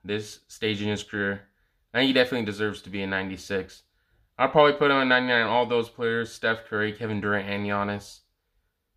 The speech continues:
And maybe a Steph Curry is probably gonna be the best shooter in this year's game too. And do you think that Kawhi Leonard deserves his rating? 'Cause most likely he's not gonna be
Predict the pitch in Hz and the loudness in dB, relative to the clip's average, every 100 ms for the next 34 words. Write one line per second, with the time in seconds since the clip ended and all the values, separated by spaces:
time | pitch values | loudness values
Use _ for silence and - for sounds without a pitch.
0 | _ 123 143 147 147 151 143 127 110 - | _ 4 6 6 4 4 4 2 0 -8
1 | - 147 139 - 143 135 127 127 - _ | -4 0 0 0 0 0 0 -4 -10 _
2 | _ _ _ _ - 117 - 131 127 127 | _ _ _ _ -10 -10 0 4 4 4
3 | 117 120 117 113 107 110 107 117 110 107 | 2 2 0 -2 0 0 -2 -4 -2 -2
4 | 104 - 107 98 104 101 98 - 127 123 | -4 -6 -8 -6 -4 -4 -6 -6 -4 -2
5 | 117 117 _ _ _ _ _ _ _ - | -2 -4 _ _ _ _ _ _ _ 2
6 | 135 165 160 156 185 190 208 208 202 160 | 6 6 4 0 -4 -2 0 0 4 4
7 | 135 - 139 139 131 123 123 110 98 90 | 4 0 4 4 4 0 0 0 -2 -6
8 | _ _ _ _ 110 117 123 110 113 104 | _ _ _ _ -10 -4 -4 -2 -6 -2
9 | 104 98 90 85 - 104 98 87 - - | -2 0 -4 -6 -4 -4 -4 -10 -12 0
10 | 139 185 160 151 147 131 113 120 120 113 | 2 2 4 4 4 -2 -2 0 0 -2
11 | 107 107 104 92 | -6 -6 -6 -8